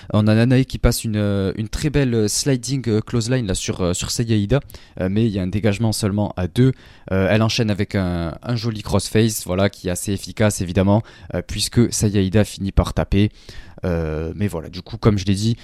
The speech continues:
super match. Certes, Saya Ida se couche, mais, euh, à mes yeux, en tout cas, elle a brillé. Euh, c'était super, elle a tenté de, de nouveaux moves, euh,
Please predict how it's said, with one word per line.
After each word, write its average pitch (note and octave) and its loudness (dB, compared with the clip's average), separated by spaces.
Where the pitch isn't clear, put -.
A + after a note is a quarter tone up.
super - 0
match. G#2 2
Certes, - 0
Saya G#2+ 0
Ida G#2+ 4
se G2+ 0
couche, - -2
mais, A#2 4
euh, F2+ 0
à A2 0
mes A2+ 0
yeux, A2 -2
en A#2 -4
tout - -6
cas, A#2 2
elle F#2+ 2
a F2+ 0
brillé. G#2 0
Euh, E2+ -2
c'était - -2
super, G#2 2
elle F#2 -2
a F#2 -2
tenté G#2 -4
de, F#2 -2
de G2 -2
nouveaux G#2 0
moves, A#2 2
euh, F#2+ 2